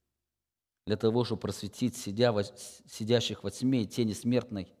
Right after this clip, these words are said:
направить ноги наши на путь мира. Или вы сами сможете пойти на путь мира, но этот путь обязательно придет к погибели.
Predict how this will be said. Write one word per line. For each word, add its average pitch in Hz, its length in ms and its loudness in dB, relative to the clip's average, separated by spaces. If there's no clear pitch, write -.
направить 107 400 2
ноги 120 280 2
наши 101 460 -4
на 101 140 -4
путь - 260 -12
мира. 92 320 -8
Или 127 120 4
вы 135 120 6
сами 151 260 4
сможете 113 440 0
пойти 120 460 0
на 110 120 2
путь 117 260 -4
мира, 113 380 0
но 113 100 -4
этот 113 140 0
путь 123 220 -2
обязательно 110 480 0
придет 104 260 -4
к - 60 -20
погибели. 104 480 -6